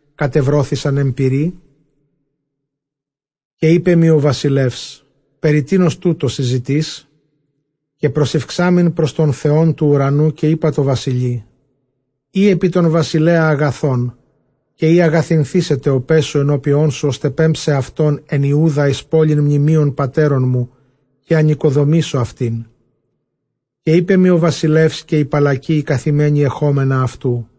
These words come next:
«Έως πότε έστε η πορεία σου και πότε επιστρέψεις;» Και ηγαθύνθη ενώπιον του βασιλέως και απέστειλέ με,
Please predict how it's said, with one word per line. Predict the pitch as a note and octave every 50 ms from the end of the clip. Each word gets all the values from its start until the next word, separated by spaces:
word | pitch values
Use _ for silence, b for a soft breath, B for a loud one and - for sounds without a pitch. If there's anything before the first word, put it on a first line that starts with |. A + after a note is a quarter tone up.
| _ _ _ _ _ _ _ _ _ _ _ _ _ _ _ _
«Έως | - E3+ E3+ D#3+ - -
πότε | - G#3+ G#3+ G3 - F3+ F3 F3+
έστε | D#3+ - - - D3
η | C#3
πορεία | B2+ - D3 C#3 C#3 D3+ D3+ D3 C#3
σου | B2 - - C3
και | - - C3+
πότε | B2 - F#3 F3+ F3+ - D3+
επιστρέψεις;» | C3 - C3 A#2 - - C#3 C3 B2+ A#2+ - - - E3+ F3+ F3 - - - _ _ _ _ _ _ _ _ _ _ _ _ _ _ _ _ -
Και | D3+
ηγαθύνθη | C#3+ C#3 D3 D3 C3+ - - E3 E3 D3+ - - D#3+
ενώπιον | D3+ D3 D3+ D#3 D3+ - D#3+ D#3 D3+ C#3
του | - D3
βασιλέως | C#3 D3 B2+ - - C#3 C3+ C#3+ C#3+ C#3 C3+ C3 - -
και | - - D3+
απέστειλέ | C3+ B2+ - D#3+ D#3 - - - D#3 C#3+ D3 C#3+ C#3
με, | C3 B2+ B2+ A#2+